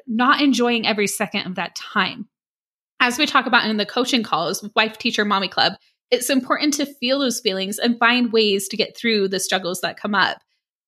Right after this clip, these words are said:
Struggles will always come up, and we have tools to help you through that. But as with everything in life, teaching is fifty fifty. So when you think about your life, think about it like this, the fifty fifty concept. Fifty percent of your life is positive, and the other fifty percent is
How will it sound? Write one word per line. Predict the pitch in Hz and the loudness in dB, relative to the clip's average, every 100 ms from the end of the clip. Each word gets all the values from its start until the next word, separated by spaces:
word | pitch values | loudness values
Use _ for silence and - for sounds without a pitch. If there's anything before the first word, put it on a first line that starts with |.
| - | -12
Struggles | - 277 285 311 262 | 0 0 2 0 0
will | 254 247 | 0 4
always | 269 285 262 | 4 4 -4
come | - 190 | -4 -6
up, | 175 - | -4 -2
and | 233 | 2
we | 269 | 2
have | 294 | 0
tools | 302 302 254 | -2 -4 -4
to | 240 | -4
help | 233 | -4
you | 226 | -4
through | 226 254 | -4 -4
that. | 208 170 - | 0 -2 0
But | 247 | 0
as | 220 254 254 | 2 2 2
with | 320 | 0
everything | 262 294 277 | 0 0 -2
in | 240 | 0
life, | 220 220 220 | 2 0 -2
teaching | - 208 240 208 | -8 -4 -2 -4
is | 185 | -6
fifty | - - 190 - 202 | -8 -4 -4 -2 -6
fifty. | 175 180 - - 196 _ _ _ - | -6 -8 -8 -14 -14 _ _ _ -12
So | - 262 | 0 4
when | |
you | 254 | 4
think | 262 269 | 2 0
about | 277 262 | 4 2
your | 233 196 | 2 -2
life, | 165 185 - - _ _ _ | -4 -8 -18 -20 _ _ _
think | 269 254 | 2 4
about | 254 220 208 | 6 6 6
it | 190 | 2
like | 190 - | -2 -4
this, | 160 - | -8 -4
the | 196 | -6
fifty | - 254 254 269 | -2 0 0 -2
fifty | 247 220 - 214 | 2 0 0 -6
concept. | 202 190 - - - - _ _ | -4 -6 -4 -6 -8 -20 _ _
Fifty | 226 233 311 | 2 4 2
percent | 302 294 294 226 | 2 0 2 0
of | 240 | 0
your | 233 | 0
life | 190 180 208 214 _ _ | 2 0 -2 -6 _ _
is | 208 185 175 | -4 -2 -4
positive, | - - 269 277 220 - - _ _ _ _ - | -6 2 2 2 -4 -6 -14 _ _ _ _ 0
and | 233 | 0
the | - | 4
other | 247 302 | 4 4
fifty | 285 - | 2 -4
percent | 240 208 - 196 196 220 | -4 -4 -2 -4 -6 -2
is | 226 226 | -2 -2